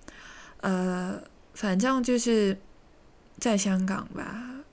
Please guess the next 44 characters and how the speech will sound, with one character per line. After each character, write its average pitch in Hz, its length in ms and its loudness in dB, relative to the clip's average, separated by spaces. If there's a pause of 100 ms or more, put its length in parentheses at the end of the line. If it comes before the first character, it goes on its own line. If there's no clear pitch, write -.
(120)
应 220 160 0
该 208 220 0
是 202 220 0
每 175 280 -4
家 185 300 -2
学 - 300 -4
校 196 260 -2
都 196 140 0
会 196 360 0
有， - 240 -6 (960)
至 320 240 8
少 180 260 2
有 175 320 -2
一 160 120 0
个 165 340 2
吧， - 340 -6 (440)
呃， 165 260 0 (680)
社 190 360 4
工， 185 280 -6 (680)
他 294 100 4
是 294 180 6
常 175 340 2
住 196 220 2
在 185 200 4
学 - 280 -2
校 190 220 -4
的 - 120 -6
一 - 80 -6
个 95 140 -4
社 - 300 -4
工， - 180 -12 (580)
所 285 160 4
以 294 40 8
我 190 180 6
就 202 180 2
想 190 280 0
要 180 80 -6
跟 180 160 -4
他 180 400 -4
见 185 200 -2
面 160 240 -2
嘛， - 180 -8 (480)
因 349 140 -2
为 320 340 2